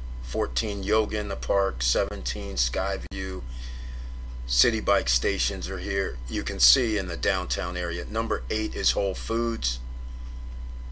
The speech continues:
Not that far away. It's, uh, two, four, six blocks away. Nonetheless, downtown. This is where we're at. Now, I'm gonna go on and show you some more of this.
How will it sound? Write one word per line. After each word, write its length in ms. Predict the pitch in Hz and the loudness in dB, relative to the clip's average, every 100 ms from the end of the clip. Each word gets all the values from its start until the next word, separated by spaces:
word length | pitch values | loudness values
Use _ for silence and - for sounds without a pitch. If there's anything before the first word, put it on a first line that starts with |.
| - - - - - - - | -8 -8 -6 -6 -8 -8 -6
Not 340 | 95 101 92 | 0 2 2
that 180 | 98 92 | 2 0
far 260 | - 98 92 | 2 4 4
away. 460 | 90 107 104 98 | 4 4 4 2
It's, 280 | 90 - - | 0 2 2
uh, 340 | 92 87 90 90 - - | 2 0 -2 -4 -6 -6
two, 480 | - - 95 98 95 | -4 -2 -4 -4 -6
four, 520 | 92 - 90 90 85 | -6 -6 -4 -2 -2
six 320 | 85 - 101 - | 0 -2 -2 0
blocks 340 | 95 85 - 80 | 0 0 -2 -4
away. 220 | 107 95 - - - | 0 0 0 -6 -2
Nonetheless, 720 | 120 131 113 104 92 - - - - - - | 8 8 10 6 4 4 -4 -6 -8 -8 0
downtown. 580 | 95 95 - 101 82 - - - | 4 4 4 2 2 -2 -8 -4
This 200 | 98 - | 4 6
is 100 | 92 | 6
where 180 | 101 98 | 4 2
we're 180 | 92 92 | 4 2
at. 220 | 82 67 | 2 2
Now, 300 | 101 101 78 - - - | 4 6 6 0 -8 -6
I'm 120 | - 113 | 2 6
gonna 160 | 135 | 6
go 260 | 107 117 107 | 8 6 8
on 300 | 104 101 95 - | 6 2 0 -4
and 120 | 90 | 2
show 260 | - 107 | 4 6
you 140 | 98 95 | 4 2
some 220 | - 90 | 2 2
more 280 | 98 120 120 | 2 6 6
of 120 | 110 | 4
this. 300 | 117 113 - | 4 4 4